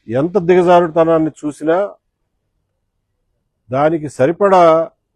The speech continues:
తిరగబడి, పోరాడి, విజయం సాధించే మనుషులను కూడా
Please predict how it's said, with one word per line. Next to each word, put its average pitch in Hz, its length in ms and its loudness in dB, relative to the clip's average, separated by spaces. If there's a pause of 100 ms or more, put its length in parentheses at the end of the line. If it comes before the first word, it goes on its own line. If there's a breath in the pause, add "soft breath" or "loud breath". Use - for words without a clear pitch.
(1120)
తిరగబడి, 185 540 2
పోరాడి, 160 640 2 (320)
విజయం 131 380 -4
సాధించే 127 560 -6
మనుషులను 120 440 -8
కూడా 147 200 -2